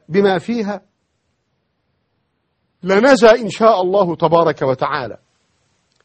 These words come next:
لأن الإمام هنا يذكر أن فيها كفايته.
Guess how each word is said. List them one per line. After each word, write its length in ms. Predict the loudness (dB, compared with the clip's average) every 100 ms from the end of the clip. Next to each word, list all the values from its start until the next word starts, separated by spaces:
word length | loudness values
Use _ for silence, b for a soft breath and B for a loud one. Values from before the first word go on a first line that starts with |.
| _ -10
لأن 280 | -8 -6
الإمام 380 | -8 -6 -6 -6
هنا 320 | -6 -6 -8
يذكر 320 | -8 -12 -18 -20 _ _ _ _ _ _ -10
أن 280 | -8 -8 -10
فيها 380 | -10 -10 -10 -12
كفايته. 600 | -16 -18 -18 -18 -20